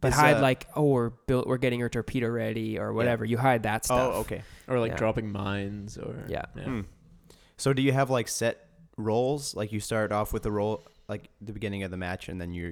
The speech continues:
Speaker 2: you're that role the whole time?
Speaker 1: Yeah, the whole
Speaker 3: Yeah.
Speaker 1: game. So you're either captain, engineer, radio engineer, or first mate.
Speaker 2: Okay.
Speaker 1: So there's one of you, you're one of those, and that's, that's your thing for the game.
Speaker 2: Oh, great.
Speaker 1: Yeah,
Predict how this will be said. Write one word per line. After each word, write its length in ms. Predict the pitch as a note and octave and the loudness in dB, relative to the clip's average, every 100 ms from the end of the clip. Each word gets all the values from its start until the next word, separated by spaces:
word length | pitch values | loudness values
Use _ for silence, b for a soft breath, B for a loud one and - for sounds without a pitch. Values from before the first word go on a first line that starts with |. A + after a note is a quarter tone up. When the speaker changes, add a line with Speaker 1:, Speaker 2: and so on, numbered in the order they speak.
| - | -6
Speaker 2:
you're 140 | F#2+ | -6
that 160 | F#2 F2 | -4 -4
role 140 | F#2+ | -4
the 80 | F#2 | -6
whole 140 | F#2+ - | -6 -8
time? 260 | - G2 | -8 -6
Speaker 1:
Yeah, 120 | A2+ A2 | -4 -4
the 80 | - | 0
whole 80 | G#2+ | 2
Speaker 3:
Yeah. 60 | - | 2
Speaker 1:
game. 200 | A2 G#2 | -2 -6
So 140 | - | -2
you're 100 | C3 | 0
either 140 | B2 A2+ | 0 0
captain, 800 | C3+ B2 - B2+ A#2+ A#2+ A#2+ - | 0 0 0 0 0 -4 -8 -8
engineer, 600 | B2+ A#2 A2+ A2+ A2+ A2 | -8 -6 -4 -2 0 0
radio 260 | A2 A2 A2 | 0 0 -2
engineer, 640 | A2 G#2+ G#2+ G2 G2+ G#2+ - - | -2 -4 -4 -2 -4 -6 -12 -10
or 800 | G2+ G#2+ G2+ F2+ G#2 G2 F#2 - - _ - - - | -4 -2 -2 -2 -2 -2 -4 -8 -18 _ -20 -20 -10
first 240 | - - | -6 -4
mate. 180 | A2 G2+ - - - | -4 -8 -10 -20 -8
Speaker 2:
Okay. 260 | G#2+ G2 F2+ | -6 -4 -4
Speaker 1:
So 120 | A2+ | -4
there's 160 | A2+ - - | -6 -10 -10
one 160 | C#3 C#3+ | -2 0
of 80 | C3 | 0
you, 60 | |
you're 180 | B2+ C3+ | 0 2
one 200 | C#3 C#3+ | 4 4
of 80 | B2 | 2
those, 240 | G#2+ G2+ G#2+ | -2 -4 0
and 80 | |
that's, 160 | C3 - - - | 0 0 -6 -4
that's 300 | C3 B2+ - | -2 -2 -4
your 80 | A2 | -4
thing 260 | - G#2+ | -6 -6
for 140 | F#2+ G#2 | -8 -10
the 80 | |
game. 240 | F2 - - B2+ | -8 -10 -6 0
Speaker 2:
Oh, 160 | F3 | 0
great. 300 | D3+ C3 C#3+ - | 2 -2 -4 -6
Speaker 1:
Yeah, 120 | - | -6